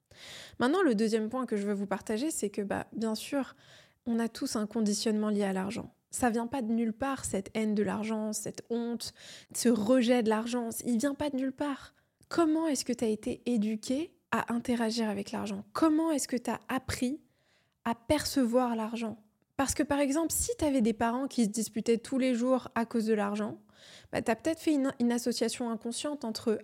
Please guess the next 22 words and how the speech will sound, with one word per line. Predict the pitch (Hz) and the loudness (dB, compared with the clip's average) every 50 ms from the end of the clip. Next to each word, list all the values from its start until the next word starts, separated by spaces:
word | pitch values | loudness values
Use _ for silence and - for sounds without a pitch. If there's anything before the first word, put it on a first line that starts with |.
| - - | 0 0
argent | 254 254 247 240 226 233 247 254 277 - - | 0 2 2 2 0 0 -2 -4 -6 -6 -2
égale | - 220 202 214 220 220 214 | 0 0 2 2 2 2 0
conflit. | - - 277 - - - 339 320 - _ _ _ _ _ _ _ - - - - - - - | -4 -6 -10 -6 -2 0 0 0 -2 _ _ _ _ _ _ _ -20 -20 -20 -20 -20 -8 -2
Ou | 277 277 277 269 247 - - | 2 4 4 4 2 0 -2
si | - - - - 349 330 | -4 -4 -2 -2 -2 0
t'avais | - 262 240 226 262 | 0 0 2 2 2
des | 240 240 233 | 2 2 2
parents | 220 - 240 240 254 277 277 277 254 | 2 2 0 0 0 0 0 0 2
ou | 240 | 2
une | 226 220 | 0 0
famille | 214 - 254 233 247 262 269 269 262 | 0 -2 -2 0 0 0 0 2 2
ou | 226 202 | 2 2
des | 214 226 | 0 0
proches | 220 - - 247 247 254 247 - | -2 -2 -4 -2 -2 -2 -2 -6
qui | - 208 | -8 -8
te | - - | -6 -4
répétaient | 226 214 226 226 226 247 254 247 | -2 -2 -2 -2 0 -2 -2 -2
que, | - - 240 220 208 | -2 0 0 0 0
de | 208 214 - - _ _ _ _ _ | -2 -4 -12 -20 _ _ _ _ _
toute | - - 220 - | -10 -10 -6 -2
façon, | 226 220 220 - 254 254 262 262 262 254 | 0 0 0 0 0 0 0 2 2 2
euh, | 220 196 196 190 | 2 0 0 -2